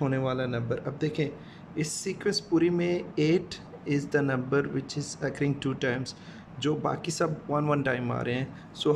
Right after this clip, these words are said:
हमारे पास जो इसका, अ, मोड होगा वो होगा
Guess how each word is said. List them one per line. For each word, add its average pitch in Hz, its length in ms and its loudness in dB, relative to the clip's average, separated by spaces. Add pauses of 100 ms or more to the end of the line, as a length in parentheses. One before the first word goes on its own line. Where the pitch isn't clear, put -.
हमारे 135 280 2
पास 160 300 -2
जो 156 140 0
इसका, 151 580 -2 (500)
अ, 123 500 0
मोड 135 460 6
होगा 143 540 2
वो 139 240 0
होगा 131 340 -2